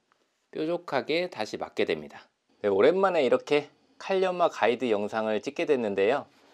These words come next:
직접 숫돌로 연마를 하시면서 칼을 사용하셨는데 지금처럼 칼코 부분이 손상돼서 작업 문의를 주시는 분들이 최근 들어 많이 있었습니다. 그래서 칼 연마 가이드 영상으로 남기면 좋을 것 같아서 이렇게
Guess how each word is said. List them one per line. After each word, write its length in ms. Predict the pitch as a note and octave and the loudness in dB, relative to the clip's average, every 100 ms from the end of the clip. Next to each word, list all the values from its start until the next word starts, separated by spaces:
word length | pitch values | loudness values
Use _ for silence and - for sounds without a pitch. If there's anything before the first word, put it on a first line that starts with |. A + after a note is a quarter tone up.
| - _ _ - _ _ _ _ _ _ _ _ _ - | -20 _ _ -20 _ _ _ _ _ _ _ _ _ -14
직접 480 | - - F#3+ C#3+ | -12 2 2 2
숫돌로 380 | - - D#3+ C#3 | -10 0 2 6
연마를 300 | G#2+ G#2 A2 | 4 4 -2
하시면서 560 | C#3+ F#3+ E3+ C#3+ D#3+ - | -4 -4 -2 2 0 0
칼을 300 | - D3+ C#3+ | -4 0 0
사용하셨는데 840 | C#3+ E3 D#3+ D3+ C3+ B2 D#3 G3+ - _ _ - | 0 0 0 0 0 4 4 2 -4 _ _ -8
지금처럼 680 | - F3+ G3+ F3 D#3 B2+ - | 0 2 2 4 4 4 -6
칼코 400 | - G3 A3 G3 | -8 -4 0 0
부분이 420 | F3 C#3+ D3+ C#3 | -2 -2 0 0
손상돼서 720 | D3+ E3 F3+ D3+ C3+ D#3+ F#3+ _ _ _ - | -4 -4 -4 0 2 2 -2 _ _ _ -20
작업 320 | - G#2 C3+ | -6 4 4
문의를 360 | C#3 C3 A#2 A2 | 4 0 0 -4
주시는 400 | G#2 B2+ B2+ A2 | -4 -4 -2 -2
분들이 480 | G2 G#2 C#3+ E3 - _ | -4 -2 -2 -2 -10 _
최근 300 | - D#3+ D3 | -12 -6 -4
들어 300 | A#2+ B2+ D3+ - - | 2 2 2 -4 -4
많이 280 | G#2+ C#3+ A#2+ | 0 0 -2
있었습니다. 680 | C#3 B2+ A2 G2 A#2 G2+ _ _ _ - | -4 -4 -4 -2 -2 -4 _ _ _ 2
그래서 440 | D3 G3+ F3+ - _ | 2 4 0 0 _
칼 180 | - G3 | 0 2
연마 220 | G3+ F#3 | 4 2
가이드 320 | C3+ A#2+ C3 | 2 2 4
영상으로 400 | A#2+ A2+ A#2+ A2 G#2 | 0 0 -2 0 2
남기면 460 | F#2+ G#2 B2 C3+ | 0 -2 -2 -4
좋을 240 | - B2 - | -2 -2 0
것 80 | |
같아서 480 | G#2 G2+ A2 C#3+ F3+ - _ - | 0 0 2 2 0 -2 _ -2
이렇게 440 | F#2+ - D3+ E3 | -2 2 -2 -2